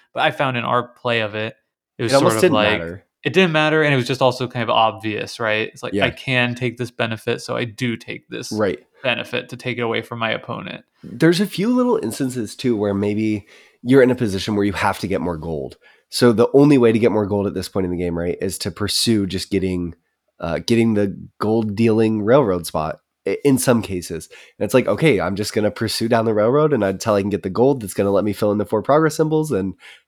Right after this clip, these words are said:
Speaker 2: Jake's not gonna stop me because he'll probably snatch up all these little rewards," and all of a sudden it doesn't feel as interactive again. And
Speaker 1: Yeah.
Speaker 2: it, yeah, it, it, this is a sort of, as we look ahead, we'll talk about My Island in the future. I think,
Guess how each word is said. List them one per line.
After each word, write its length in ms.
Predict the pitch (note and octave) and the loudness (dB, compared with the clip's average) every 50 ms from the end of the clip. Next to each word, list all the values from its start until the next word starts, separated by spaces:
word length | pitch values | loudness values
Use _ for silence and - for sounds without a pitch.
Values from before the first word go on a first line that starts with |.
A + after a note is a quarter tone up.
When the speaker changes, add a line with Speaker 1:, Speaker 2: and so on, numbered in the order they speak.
| _ _ - | _ _ 2
Speaker 2:
Jake's 260 | A2+ B2 A#2 - - | 2 2 2 2 0
not 140 | A#2+ A2+ - | 0 2 2
gonna 140 | A#2+ A2 | 0 0
stop 280 | G2+ - - D3+ E3 - | 0 0 0 0 0 0
me 160 | - D#3 D#3 D3 | 0 -2 -2 -2
because 180 | C#3+ A2+ - | -2 -4 -4
he'll 100 | - G2 | -4 -4
probably 240 | - G#2 F#2 F#2 F#2 | -4 -4 -4 -4 -4
snatch 400 | - - - G2 F#2+ G2+ - - | -6 -6 -4 -2 -2 -2 -2 -4
up 100 | G#2 - | -2 -2
all 100 | G2 G2 | -2 -2
these 180 | G2+ G2+ F#2 G#2 | -2 -2 -4 -2
little 160 | G2 G2 G2 | -2 -2 -2
rewards," 500 | G2+ A2+ C3 D3+ E3+ E3+ E3 D#3 - - | -2 -2 0 2 2 2 2 2 0 -2
and 240 | A2 G#2 G#2 F#2+ - _ - - - _ _ _ - | -2 -2 -2 -4 -8 _ -18 -20 -20 _ _ _ 2
all 100 | A#2 B2+ | 2 2
of 60 | B2 | 2
a 20 | - | 2
sudden 180 | C3 B2 B2 | 2 2 2
it 60 | G#2+ | 2
doesn't 260 | - G#2+ G2 A2 F2 - | 2 0 -2 -2 -4 -2
feel 200 | - A2 G2 G2 | -2 0 0 0
as 120 | G2 F#2 | 0 0
interactive 500 | F#2 F#2 F2+ E2+ F2 F2 - - E2 D2 | -2 -2 -2 -2 -4 -6 -8 -10 -12 -12
again. 300 | D#2 D2 D2+ C#2 C2+ G2+ G2+ _ _ _ _ _ _ _ - | -12 -10 -10 -10 -12 -12 -16 _ _ _ _ _ _ _ 2
And 180 | - A#2 B2 | 4 4 4
Speaker 1:
Yeah. 120 | A#2 G2+ - - _ _ _ - | 4 2 -2 -16 _ _ _ -4
Speaker 2:
it, 180 | A#2 - - - | -4 -4 -4 -6
yeah, 400 | - G#3 G#3+ G3 - - C2 - - _ _ - | -4 0 2 2 2 0 -2 -8 -12 _ _ -4
it, 340 | G3 - - G#3+ G#3 - _ _ _ _ _ - - | -4 -4 -4 -8 -12 -14 _ _ _ _ _ -6 -6
it, 120 | D#3 D#3 A3 | -4 0 0
this 180 | B3 B3 - | 0 2 2
is 160 | C4+ A3 - | 0 0 -2
a 280 | A#3 G3+ F#3+ - - - | -2 -4 -6 -8 -12 -6
sort 180 | - - E3 D#3 | -4 0 0 0
of, 180 | C3+ A2+ - - - - _ _ _ _ _ _ | 0 -2 -4 -12 -20 -20 _ _ _ _ _ _
as 180 | - C3 C3 C3+ | 2 2 4 6
we 120 | C#3+ D3 | 6 6
look 180 | C#3+ D3 D3 D3 | 6 6 4 2
ahead, 360 | C3 G2+ F#2 G2 F#2+ A2+ C3 | 2 0 0 0 -2 -2 0
we'll 140 | C3 A#2 G#2+ | 0 -2 0
talk 180 | - - A#2+ G#2 | 0 -2 -2 0
about 220 | G#2+ G#2+ - - | 0 0 0 2
My 320 | G#2 G2 F#2+ G2 G2+ - - | 2 2 2 2 2 0 0
Island 440 | - F2+ F2+ F#2 G2+ G#2+ B2 C#3+ - | -2 -4 -2 -2 0 0 0 -2 -2
in 120 | - - | 0 0
the 80 | C3 C3 | 0 0
future. 460 | C3 C#3+ C3+ C#3 - E3 E3+ F3+ F3+ - - - - _ - | 2 0 -2 0 0 -2 -2 -4 -6 -10 -16 -20 -12 _ -6
I 40 | C#3 | -4
think, 300 | - A#3 G#3+ F#3+ - | -2 -2 -4 -6 -10